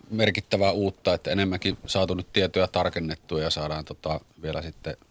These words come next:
en-, enemmän niinku analyysiä irti siitä. Ja tota, mut kyllä siellä semmoset isot,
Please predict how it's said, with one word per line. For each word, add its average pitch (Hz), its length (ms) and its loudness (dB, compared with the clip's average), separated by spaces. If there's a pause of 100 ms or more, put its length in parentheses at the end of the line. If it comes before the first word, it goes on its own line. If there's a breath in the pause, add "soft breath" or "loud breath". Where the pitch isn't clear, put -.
(360)
en-, 87 180 -4
enemmän 87 320 0
niinku 82 220 -4
analyysiä 87 540 0
irti 76 260 -6
siitä. 73 380 0
Ja 78 160 -4
tota, 82 420 -8
mut 87 100 -14
kyllä 104 160 -2
siellä 165 180 4
semmoset 165 280 -2
isot, 143 300 4